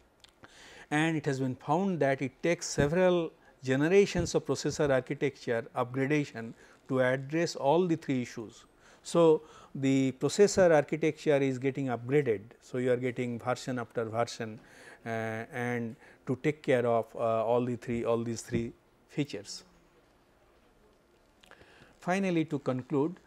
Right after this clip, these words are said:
uh, we shall discuss about the process virtual machines. A process virtual machines, sometimes it is called an application virtual machine, runs as a normal application inside an operating system and supports a single process,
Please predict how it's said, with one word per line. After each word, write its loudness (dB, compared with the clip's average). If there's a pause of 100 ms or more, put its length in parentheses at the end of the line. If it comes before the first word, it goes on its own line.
(300)
uh, -4
we -4
shall -4
discuss -4
about -2
the -4
process -2
virtual -2
machines. -8 (380)
A -4
process -2
virtual 0
machines, -4 (380)
sometimes -2
it -4
is -6
called 0
an 0
application 0
virtual -4
machine, -8 (140)
runs -4
as -4
a 0 (300)
normal 2
application -4 (340)
inside 2
an 2
operating 0
system -6 (280)
and -6
supports -2
a -4
single 0
process, -10